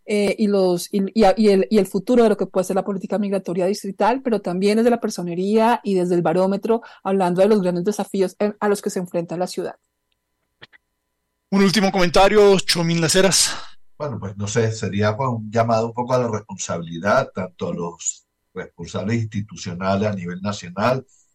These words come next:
Speaker 3: como a los que están a nivel local, para que, eh, eh, se aboquen a tratar el tema migratorio a través de políticas migratorias, y a los candidatos en las próximas elecciones también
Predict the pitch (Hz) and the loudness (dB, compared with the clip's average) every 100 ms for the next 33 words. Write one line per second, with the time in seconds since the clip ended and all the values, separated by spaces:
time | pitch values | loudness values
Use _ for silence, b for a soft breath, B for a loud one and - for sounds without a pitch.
0 | _ - 92 92 87 87 - - 92 104 | _ -12 -8 -8 -8 -10 -14 -10 -6 -4
1 | 101 90 87 92 101 104 104 113 117 123 | -6 -6 -8 -4 -2 -2 -4 -2 0 -2
2 | - 107 110 123 120 113 123 131 _ _ | -2 0 0 -2 -4 -4 -4 -4 _ _
3 | _ _ - 107 101 104 - 95 90 87 | _ _ -8 -6 -4 -4 -6 -10 -10 -10
4 | 95 92 107 131 113 98 92 87 85 - | -6 -2 0 0 -2 -4 -4 -8 -8 -12
5 | 85 95 101 104 92 98 107 101 95 - | -10 -6 -6 -6 -6 -6 -6 -4 -4 -2
6 | 113 113 131 113 92 85 104 - 87 85 | 0 0 0 -2 -4 -6 -8 -10 -16 -14
7 | 101 107 101 104 110 117 117 120 131 147 | -10 -6 -6 -4 -2 -2 0 2 2 0
8 | - _ _ _ 120 135 165 - 107 104 | -4 _ _ _ 0 0 -2 -2 0 2
9 | 117 131 - - 107 95 90 95 110 107 | 2 0 -6 -6 -4 -4 -2 2 6 4
10 | 107 135 - - - - 87 85 - 92 | 2 -4 -6 -12 -18 -14 -12 -14 -12 -12
11 | 92 110 117 113 101 104 107 104 98 110 | -6 -2 0 -2 -2 -2 -2 -2 0 0
12 | 117 | -2